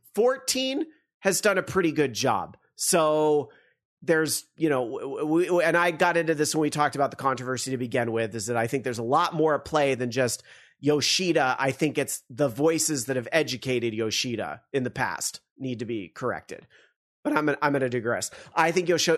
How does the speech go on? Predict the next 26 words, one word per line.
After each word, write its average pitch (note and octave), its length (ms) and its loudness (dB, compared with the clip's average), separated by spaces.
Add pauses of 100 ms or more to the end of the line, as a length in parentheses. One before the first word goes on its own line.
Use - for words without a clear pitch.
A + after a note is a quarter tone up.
Yoshida's D3+ 500 2
gonna D3 160 2
get C3+ 140 -2
creative C#3+ 320 0
license C3+ 380 0
to A2+ 60 -12
do C3+ 160 -2
whatever C#3 600 0
he C#3+ 160 -2
wants B2+ 340 -2
next, - 360 -4
and B2 260 -6
that G3 400 0
will C#3+ 100 -2
be B2+ 200 -2
the B2 140 -2
new A#2+ 160 0
triple B2 380 -2
A A2+ 80 0
offering G#2+ 500 -2 (360)
that C3+ 120 -4
comes B2 240 -4
out A2+ 140 -2
of G#2 60 -8
Square A2+ 240 -6
Enix. - 460 -10